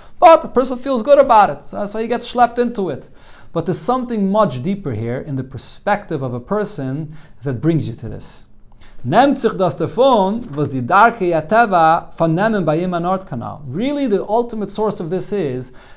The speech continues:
when in the person's mind, the ways of nature, the existence of nature, is something which is significant in his eyes. If nature and the world and the Gashmias has its own significant existence,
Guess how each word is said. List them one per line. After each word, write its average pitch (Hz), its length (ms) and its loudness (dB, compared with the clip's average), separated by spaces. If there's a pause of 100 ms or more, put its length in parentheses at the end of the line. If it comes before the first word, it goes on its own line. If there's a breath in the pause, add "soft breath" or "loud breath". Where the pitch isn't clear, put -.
(100 loud breath)
when 156 180 0
in 151 60 0
the 147 80 -2
person's 156 420 -4
mind, 131 360 -4 (160)
the 131 80 -6
ways 156 360 -2
of 139 120 -4
nature, 156 320 -6
the 120 140 -6
existence 143 680 -4
of 117 120 -6
nature, 127 500 -6 (260 loud breath)
is - 80 -6
something 196 400 -2
which 135 180 -6
is 127 80 -8
significant 147 800 -2
in 131 80 -4
his 117 120 -8
eyes. 104 400 -10 (340)
If 123 140 -6
nature 156 520 -2
and 131 140 -6
the 131 60 -4
world 165 420 2
and 120 100 -6
the 123 60 -8
Gashmias 139 680 -2 (260 soft breath)
has 185 240 0
its 165 140 -4
own 226 180 -2
significant 165 800 -4
existence, 156 920 -2